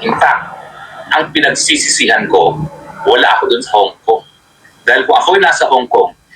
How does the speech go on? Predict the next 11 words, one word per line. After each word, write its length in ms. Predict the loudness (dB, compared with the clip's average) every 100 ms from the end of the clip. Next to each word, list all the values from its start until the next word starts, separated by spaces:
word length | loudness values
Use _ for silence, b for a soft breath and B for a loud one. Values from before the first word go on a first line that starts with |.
| B
hinding-hindi 720 | -2 2 2 4 2 2 0
ko 80 | -2
siya 160 | -2 0
papayagang 640 | 2 2 2 2 2 0
umuwi 480 | 0 2 4 2 -2 _ _ -20 -8 0
hanggang 480 | 2 2 2 2 0
hindi 320 | 0 -2 0
kami 320 | 0 0 0
nakakasampa 1600 | 2 2 2 2 2 -2 -10 _ _ _ -2 0 0 0 2 2 2
ng 240 | -2 -2
kaso 640 | 0 0 0 2 2 2